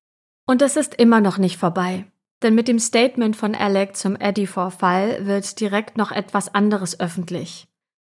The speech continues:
Alecs jahrelange Tablettensucht. Seine Anwälte sagen, er habe ein schweres Opioid-Problem. Es geht um Schmerzmittel,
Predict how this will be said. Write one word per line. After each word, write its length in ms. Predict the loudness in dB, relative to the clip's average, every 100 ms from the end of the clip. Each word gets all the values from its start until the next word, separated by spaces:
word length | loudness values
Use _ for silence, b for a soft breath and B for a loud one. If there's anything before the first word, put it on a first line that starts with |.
| _
Alecs 380 | 0 2 0 -4
jahrelange 640 | 2 4 4 2 0 0 -2
Tablettensucht. 960 | -4 0 0 0 -2 -2 -10 -14 -20 _ _ _ _
Seine 280 | 0 2 4
Anwälte 460 | 2 4 4 4 2
sagen, 560 | 4 4 4 -2 -4 -4
er 140 | 2
habe 200 | 2 4
ein 140 | 0
schweres 540 | -2 0 0 0 -2 0
Opioid-Problem. 1160 | -2 0 2 2 0 -2 -2 0 -2 -4 -10 _ _ _ _ _ -6
Es 160 | -2
geht 180 | 0 0
um 100 | -2
Schmerzmittel, 840 | 0 2 0 0 -6 -6 -10 -14